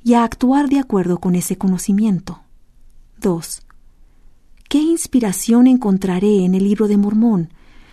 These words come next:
para dar respuesta a los desafíos a los que me enfrento hoy día?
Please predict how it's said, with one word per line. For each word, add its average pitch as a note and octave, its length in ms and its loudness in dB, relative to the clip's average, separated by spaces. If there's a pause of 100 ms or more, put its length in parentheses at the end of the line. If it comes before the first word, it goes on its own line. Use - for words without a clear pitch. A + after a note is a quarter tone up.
(120)
para B3 200 2
dar D4 200 2
respuesta D4 640 -2
a F#3 40 2
los F3+ 160 2
desafíos F#3 720 -4 (240)
a A3+ 100 -4
los G3+ 180 -2
que G#3 120 0
me G3+ 120 2
enfrento G3 500 0
hoy F3 140 0
día? F3 440 -6